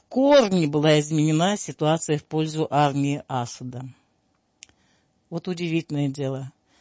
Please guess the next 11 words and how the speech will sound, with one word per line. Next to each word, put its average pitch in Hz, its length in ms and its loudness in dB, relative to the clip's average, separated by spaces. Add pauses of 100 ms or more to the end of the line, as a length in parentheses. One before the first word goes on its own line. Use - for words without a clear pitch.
(140)
Сейчас 156 520 -2
я 151 160 -2
вот 151 100 -2
буквально 151 800 0
собираюсь 143 640 -6
на 143 320 -4 (460)
эту 156 220 -6
передачу, 165 800 -2 (520)
взяла 247 480 2
и - 180 -6
посмотрела, 247 920 2